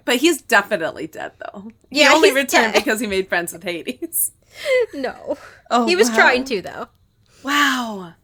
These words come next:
Speaker 1: I didn't know there was an end cre-, no, I didn't watch the end. As soon as it was o-, it was over, I was like, "I'm done.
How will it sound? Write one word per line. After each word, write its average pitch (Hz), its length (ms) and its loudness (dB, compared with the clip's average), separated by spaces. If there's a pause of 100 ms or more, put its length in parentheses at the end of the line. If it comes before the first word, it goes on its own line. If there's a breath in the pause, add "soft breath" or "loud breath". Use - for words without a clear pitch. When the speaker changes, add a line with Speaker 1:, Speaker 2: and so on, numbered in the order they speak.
(760)
Speaker 1:
I 294 140 4
didn't 294 180 -2
know 269 140 2
there 254 100 4
was 247 140 0
an 220 80 2
end 208 100 -2
cre-, 196 140 -2
no, 190 180 4
I 185 80 4
didn't 190 180 -4
watch 170 200 -2
the 185 100 -4
end. 175 160 -6
As 220 140 -2
soon 220 160 0
as 202 40 0
it 170 60 -6
was 220 140 -2
o-, 190 240 -2
it 185 280 -4
was 190 200 -6
over, 170 320 -6
I 165 80 -10
was 175 120 -10
like, 196 200 -10
"I'm 262 260 0
done. - 460 -4